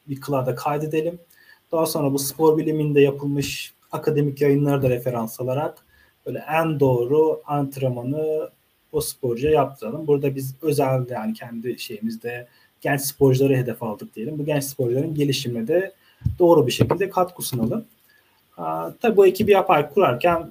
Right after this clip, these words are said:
işte bir spor bilimi doçenti var. Hani ben biraz ar-ge tecrübem var elektronik tarafında. Bir de mobil web uygulama geliştiren bir arkadaşım var. Aslında lise arkadaşımdı benim. Daha sonra böyle bir ortaklıkta şansımız oldu. Bir arkadaş, üç arkadaş,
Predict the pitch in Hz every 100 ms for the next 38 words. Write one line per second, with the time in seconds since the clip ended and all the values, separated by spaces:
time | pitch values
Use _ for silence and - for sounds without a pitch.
0 | - 170 - - 156 156 - - 160 151
1 | 151 151 147 139 147 143 147 120 123 139
2 | 139 143 147 147 139 135 127 - _ 139
3 | 135 139 135 135 123 131 127 110 120 -
4 | 117 113 113 113 160 156 147 147 151 147
5 | 143 139 143 - 123 127 127 120 120 113
6 | - 117 117 113 110 _ _ 131 123 131
7 | 120 - 113 117 123 143 - 113 110 107
8 | 104 107 - - 123 135 110 104 110 107
9 | - - 107 - _ 117 110 120 107 117
10 | 110 _ 113 113 107 - 107 110 123 185
11 | - - - - - _ - 147 131 156
12 | 180 - 131 117 147 190 185 - -